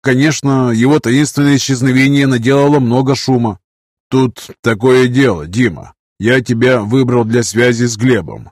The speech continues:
так как ты один из моих самых надежных людей. Сейчас ты узнаешь тайну огромной государственной важности. Все подробности тебе расскажет Глеб. Ты сейчас отправишься с ним.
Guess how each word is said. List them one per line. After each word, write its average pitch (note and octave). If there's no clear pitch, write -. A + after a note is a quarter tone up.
так A#2+
как A2+
ты C#3
один A#2
из A#2+
моих A#2+
самых B2
надежных A#2+
людей. A2
Сейчас A#2+
ты C3
узнаешь B2
тайну B2
огромной A#2
государственной B2
важности. F2+
Все C#3
подробности A#2+
тебе A#2+
расскажет B2+
Глеб. A2+
Ты C3+
сейчас A#2+
отправишься C3
с -
ним. D2